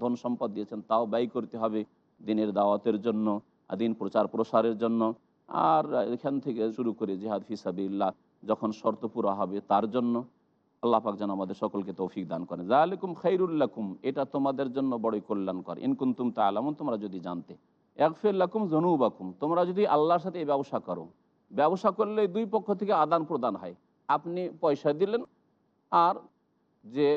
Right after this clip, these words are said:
বিক্রেতা আছে তার কাছ থেকে আপনি ধান বা চাউল নিলেন, এইভাবে না ব্যবসা হয়। তো আল্লাহ পাক কিছু চাইছেন বান্দার কাছে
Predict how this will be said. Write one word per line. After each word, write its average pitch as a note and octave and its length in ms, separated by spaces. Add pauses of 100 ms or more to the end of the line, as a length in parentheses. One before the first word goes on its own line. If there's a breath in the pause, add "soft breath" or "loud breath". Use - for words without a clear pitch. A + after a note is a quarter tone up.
(160)
বিক্রেতা E3 520
আছে D3 200 (160)
তার F#3 200
কাছ F#3+ 100 (100)
থেকে F3 160
আপনি D#3 400
ধান D#3 280 (160)
বা F3+ 100
চাউল D#3 300 (100)
নিলেন, E2+ 220 (880)
এইভাবে F3 340
না G#3 140 (100)
ব্যবসা E3 420
হয়। E3+ 160 (380)
তো - 60
আল্লাহ E3 400 (120)
পাক G#3 180 (180)
কিছু F#3+ 240
চাইছেন G3 580 (120)
বান্দার G3 320
কাছে G#3+ 280